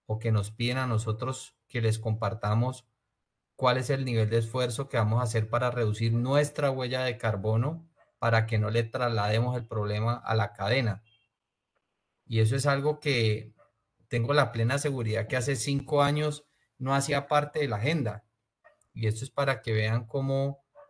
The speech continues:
uno, al ver y entender esto, pues hay que ver internamente cómo yo me adapto, si quiero seguir siendo competitivo, si quiero ten-, seguir teniendo acceso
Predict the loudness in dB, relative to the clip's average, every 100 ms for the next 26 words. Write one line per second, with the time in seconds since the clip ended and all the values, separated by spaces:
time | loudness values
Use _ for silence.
0 | _ -20 _ -4 -2 0 -2 0 0 2
1 | 0 2 -2 -2 -2 0 4 4 4 0
2 | -8 -8 -4 -4 -4 -14 _ -10 -4 0
3 | 0 0 -2 -4 -4 -4 -4 -4 -6 -10
4 | -8 -4 -4 -4 -4 -2 2 0 0 -4
5 | -4 -10 _ -12 -10 -2 0 0 0 -2
6 | -2 -2 -2 -4 -4 -4 -2 -4 -4 -2
7 | -4 -4 -8 -6 -2 -4 -4 -2 -2 -4
8 | -16 _ -2 -2 0 -2 -4 -14 _ _
9 | _ _ -2 0 2 0 0 0 0 0
10 | -2 -4